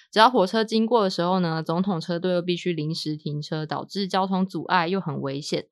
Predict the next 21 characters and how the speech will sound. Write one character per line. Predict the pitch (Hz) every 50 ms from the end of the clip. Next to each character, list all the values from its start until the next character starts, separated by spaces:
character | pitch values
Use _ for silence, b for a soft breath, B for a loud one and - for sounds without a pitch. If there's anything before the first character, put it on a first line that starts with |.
| B B B B B B B
所 | - - 294 277
以 | 247
主 | 190 - 175 143
政 | - 240 233 208
者 | 185 160 131
就 | - 175 175
决 | 165 156 151
定 | 165 165 165
说 | 165 165 160
来 | 160 147 147 151
盖 | - 196 175 156
一 | 147 147
座 | 147 - 190 180 160 143 139 113 -
桥 | - - - - 143 139 143 147
来 | 156 156 156 156
解 | 156 - 160 147
决 | 147 - 147 147
这 | 143 170 165
个 | 156
问 | 160 185 220 202 156 -
题。 | - - - - - - - - -